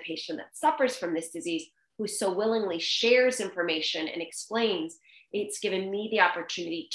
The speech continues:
to learn more so that I can better understand and care for her and potentially have this information at my fingertips if I encounter or, or, um, care for other patients with mitochondrial disease. So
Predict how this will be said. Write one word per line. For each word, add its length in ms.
to 180
learn 340
more 280
so 180
that 100
I 80
can 120
better 160
understand 600
and 180
care 200
for 100
her 420
and 220
potentially 440
have 200
this 180
information 420
at 60
my 200
fingertips 600
if 140
I 100
encounter 580
or, 260
or, 360
um, 240
care 240
for 160
other 140
patients 460
with 100
mitochondrial 640
disease. 380
So 220